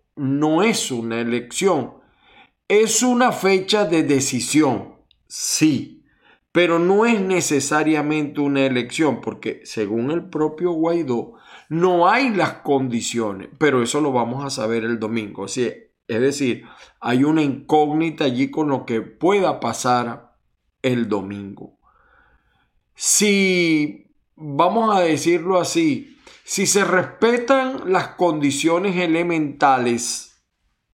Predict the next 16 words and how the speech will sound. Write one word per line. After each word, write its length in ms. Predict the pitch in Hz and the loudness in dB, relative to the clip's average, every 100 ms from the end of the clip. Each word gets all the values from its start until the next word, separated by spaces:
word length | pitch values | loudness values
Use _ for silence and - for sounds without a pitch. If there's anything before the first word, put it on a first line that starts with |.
| _ _ _ _ | _ _ _ _
de 220 | 123 127 | -2 -2
campaña 1000 | 127 135 123 - 135 123 117 113 113 - _ _ _ _ _ _ _ | 0 -2 -2 0 0 2 -2 -4 -8 -16 _ _ _ _ _ _ _
en 300 | 104 110 101 | -10 -8 -6
la 120 | 101 | -8
fecha 520 | - 123 127 123 123 | -4 -2 -2 -2 -4
de 100 | 120 | -2
votación, 840 | 117 120 120 127 - 135 113 113 - _ _ _ _ - - _ _ | -4 -4 -6 -8 -2 -2 -2 -6 -18 _ _ _ _ -20 -20 _ _
si 500 | - - 147 135 131 | -8 -2 2 2 2
los 300 | 127 127 131 | 2 0 0
observadores 1040 | 120 - 131 117 117 113 123 135 151 160 | -4 0 0 2 2 2 2 2 2 2
logran 640 | 131 135 160 170 185 175 147 | 2 4 4 4 2 0 -2
<laughs> 40 | |
contener 880 | - 143 160 139 113 123 131 151 165 | 0 0 0 -6 -4 -2 0 2 2
el 380 | 151 131 - - | 2 0 -4 0
toro 320 | 160 160 156 151 | 2 4 2 2
chavista, 800 | 143 131 113 - - 120 - | 0 0 -4 -8 -12 -14 -14